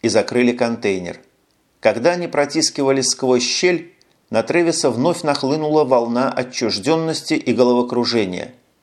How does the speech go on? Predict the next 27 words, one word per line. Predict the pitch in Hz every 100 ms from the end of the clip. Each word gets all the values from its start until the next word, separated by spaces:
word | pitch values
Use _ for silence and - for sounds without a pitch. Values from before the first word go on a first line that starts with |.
| _
как | 110 123
это | 120
случилось | 104 120 117 123 113 107
ночью | 123 147 143 - 92
во | 98
время | 104 139 147
засады | 131 120 117 107 110
на | 107
Красного. | - 101 90 - 87 82 - _ _ _ _ _ _
Чтобы | - - 117 117
не | 113
упасть, | 113 - 143 139 - - _ _
он | - 113
с | -
трудом | 117 113 135 131
сделал | 104 123 113 110
два | 110 120
шага | - 110 101
вперед | - - 107 151 156 - _ _ _
и | -
оперся | 101 - 120 127 -
на | 123 120
край | - 98
стола. | - 104 101 85 - - _ _ _ _ _ _ _ _ _ _
"Что | - - - 143 151
с | -
тобой?" | 135 107 98 78